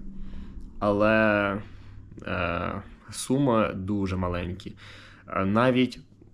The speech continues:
кількість переглядів на відео про зборі, вона настільки менша, ніж на звичайних відео, що це навіть засмучує трішки, тому що люди вже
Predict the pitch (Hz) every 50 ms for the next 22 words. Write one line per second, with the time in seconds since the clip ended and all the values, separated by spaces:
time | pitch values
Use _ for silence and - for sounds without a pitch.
0 | - - - - - - - - 147 135 110 - 113 - - - 113 113 120 139
1 | 170 170 151 117 104 104 95 - - 92 107 110 107 104 107 113 107 95 101 95
2 | 95 92 - 104 101 98 95 98 95 92 92 92 95 101 107 117 117 113 107 -
3 | - 135 127 120 110 - 110 104 101 95 95 92 67 - - - - 95 101 104
4 | 110 117 123 123 123 113 107 - 107 98 101 104 110 110 110 107 104 - - -
5 | - - 85 101 104 95 98 107 107 - - 110 104 101 95 98 101 101 - 110
6 | 107 123 131 - 139 127 110 107 104 - - - - 98 98 101 98 95 101 -
7 | - - - - - - - - - - 113 110 107 95 98 110 104 98 98 95
8 | 95 101 101 104 - - 113 113 120 117 104 - - 95 95 92 - - 95 110
9 | 120 117 - - 98 - 92 98 98 98 - 98 92 101 110 107 107 95 92 101
10 | 98 95 82 73